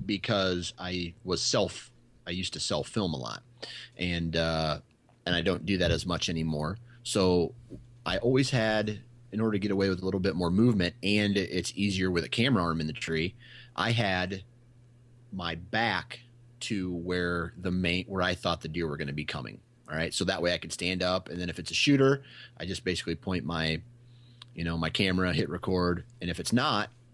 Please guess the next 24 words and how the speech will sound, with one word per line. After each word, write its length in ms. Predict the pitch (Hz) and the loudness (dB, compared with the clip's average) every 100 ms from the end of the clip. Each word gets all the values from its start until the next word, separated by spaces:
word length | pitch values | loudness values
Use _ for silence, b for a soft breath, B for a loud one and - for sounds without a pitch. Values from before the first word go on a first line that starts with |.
| - | -18
then 160 | 101 107 | -6 -2
I 120 | 95 | -2
can 200 | 95 90 | -2 -8
follow 300 | - 92 90 | -2 -2 0
that 200 | 87 71 | -2 -4
deer 240 | 82 82 | -4 -2
in, 400 | 101 117 113 113 107 | 2 2 4 2 0
follow 300 | 85 82 85 | -2 -2 0
him 120 | 85 | 0
out, 320 | 87 87 - | 2 2 -2
you 120 | - 92 | -4 0
know, 260 | 90 92 B B B B | 0 -2 B B B B
and, 340 | - 90 90 85 | -2 0 2 2
uh, 280 | 87 85 80 - | 2 0 -2 -4
just 260 | 107 101 110 | 0 0 4
be 260 | 104 92 - - - - - - - - - | 4 4 -4 -18 -20 -20 -20 -20 -20 -16 -8
comfortable 440 | - 175 - 110 95 | 0 0 2 2 2
because 360 | 98 - 101 | 2 0 0
there's 200 | 101 95 | 0 -4
an 100 | 92 - | -4 -6
object 640 | 95 117 117 92 85 - 87 | 0 0 0 -4 -6 -8 -10
between 580 | - - 95 87 85 95 | -8 -4 -2 -2 -2 0
me 420 | 104 98 98 98 - - | 2 2 0 -4 -18 -8
and 500 | 82 85 85 82 80 | -4 -4 -4 -6 -8